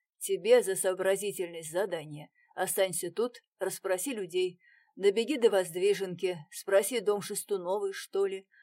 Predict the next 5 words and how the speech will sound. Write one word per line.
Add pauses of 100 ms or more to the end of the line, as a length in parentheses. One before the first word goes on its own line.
(160)
Узнай
у
дворни,
может,
слыхали,